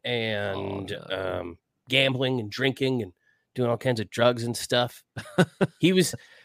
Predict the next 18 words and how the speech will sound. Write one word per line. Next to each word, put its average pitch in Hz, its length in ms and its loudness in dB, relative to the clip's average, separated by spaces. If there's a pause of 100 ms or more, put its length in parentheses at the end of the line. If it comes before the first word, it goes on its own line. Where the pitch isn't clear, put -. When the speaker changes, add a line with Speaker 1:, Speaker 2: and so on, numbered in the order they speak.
(480)
Speaker 2:
um, 117 560 4 (460)
he 165 80 -2
was 170 160 2 (300)
pretty 196 280 2
nuts. 117 360 2
I 110 60 -6
gotta 123 180 -4
try 101 160 -6
to 82 80 -10
catch - 280 -10
up - 140 -10
to - 100 -14
where 101 200 0
I 98 140 2
am 107 180 0
here. 90 260 -8 (280)
Speaker 1:
No, 139 100 2
so - 460 4